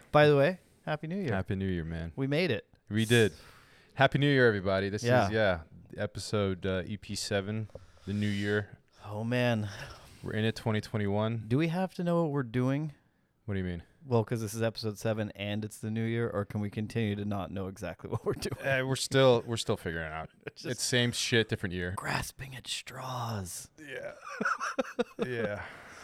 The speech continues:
Speaker 1: So what's going on, man? What's been up with you?
Speaker 2: Uh, you know, just, uh, it's, yeah, same shit, different year, man. I mean, it's pretty much borrowed, uh,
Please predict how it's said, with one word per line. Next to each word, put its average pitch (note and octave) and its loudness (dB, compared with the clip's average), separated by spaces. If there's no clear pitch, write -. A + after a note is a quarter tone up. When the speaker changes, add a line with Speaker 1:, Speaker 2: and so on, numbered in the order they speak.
Speaker 1:
So D#3+ 0
what's E3+ 0
going G3+ 2
on, B3+ 0
man? D#3+ 0
What's D#3+ 0
been E3 -4
up E3 -2
with D#3 -8
you? B2 0
Speaker 2:
Uh, A2+ 0
you A2+ 0
know, A2+ -2
just, - -12
uh, G#2 -2
it's, F2 -8
yeah, G2+ -10
same G#2+ -10
shit, - -10
different G2+ -10
year, B2 -6
man. G2+ -12
I - -14
mean, F#2 -4
it's - -14
pretty G2+ -6
much F#2 -6
borrowed, G2+ 4
uh, G2 -2